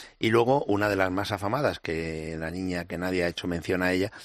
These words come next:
es la, eh, cantarelas, las cantarelas o, eh, maras-, em, cantarelos, eh,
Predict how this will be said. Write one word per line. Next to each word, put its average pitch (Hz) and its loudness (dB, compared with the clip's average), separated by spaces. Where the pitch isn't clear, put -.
es 104 2
la, 101 2
eh, 85 -4
cantarelas, 95 0
las 95 -8
cantarelas 95 0
o, 104 0
eh, 90 0
maras-, 95 0
em, 85 0
cantarelos, 92 0
eh, 85 0